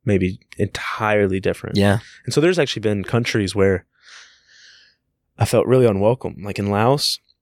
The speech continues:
Speaker 1: uh, the country's beautiful, but I just didn't overwhelmingly feel very welcomed by the people there.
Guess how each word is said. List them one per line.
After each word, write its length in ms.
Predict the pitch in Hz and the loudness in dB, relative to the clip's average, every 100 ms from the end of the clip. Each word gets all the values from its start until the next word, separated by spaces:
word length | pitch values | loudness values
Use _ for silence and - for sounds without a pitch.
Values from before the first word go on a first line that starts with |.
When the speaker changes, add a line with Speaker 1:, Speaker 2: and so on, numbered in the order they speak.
| _ _ - - - | _ _ -20 -20 -10
Speaker 1:
uh, 280 | - 98 90 - | -2 0 0 -4
the 80 | - | -2
country's 280 | 160 127 | -2 -4
beautiful, 600 | 101 98 135 - 90 - - - | -2 2 2 2 -2 -4 -16 -6
but 180 | 95 _ _ - | -6 _ _ -12
I 120 | - | -6
just 260 | - - - | -4 -6 0
didn't 300 | 139 123 113 - | 0 0 -2 0
overwhelmingly 720 | 127 117 113 117 107 101 95 | 2 2 2 2 0 0 -2
feel 400 | 113 107 - _ | 0 0 -2 _
very 300 | 104 107 113 | -4 2 4
welcomed 480 | 101 98 127 98 92 | 4 2 0 -2 -4
by 120 | 95 | -2
the 100 | 95 | -2
people 300 | - 95 - | 0 0 2
there. 320 | 90 87 107 | 2 0 -4